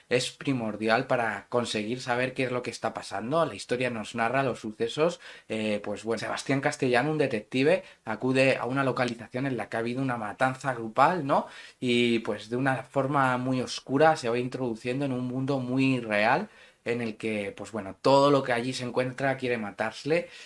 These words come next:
y la verdad es que está guapo. Una de las mecánicas que incorporaba que me llamó bastante la atención era la de quemar los cadáveres para que no se volviesen a, a levantar.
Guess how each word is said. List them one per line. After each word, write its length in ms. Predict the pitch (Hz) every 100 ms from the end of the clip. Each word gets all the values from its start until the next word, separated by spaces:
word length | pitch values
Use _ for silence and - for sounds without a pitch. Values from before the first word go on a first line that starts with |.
| - -
y 80 | 117
la 100 | 107
verdad 220 | 104 113
es 100 | 117
que 80 | 131
está 160 | - 101
guapo. 380 | 131 143 135
Una 200 | 127 123
de 60 | 120
las 180 | 113 120
mecánicas 500 | 113 131 131 117 -
que 80 | 120
incorporaba 640 | 110 110 110 117 123 117
que 100 | 117
me 100 | 113
llamó 220 | 110 117
bastante 680 | 117 107 123 117 117 113 110 - - -
la 140 | 117
atención 400 | 113 107 127 123
era 140 | 123
la 140 | 123 117
de 160 | 113
quemar 320 | - 117 113 113
los 220 | 117 -
cadáveres 520 | 107 120 127 117 113
para 220 | - 110
que 100 | 107
no 100 | 113
se 140 | 113 110
volviesen 580 | 110 110 113 113 110 110
a, 260 | 107 104
a 240 | 104 113 113
levantar. 720 | 110 104 104 104 143 143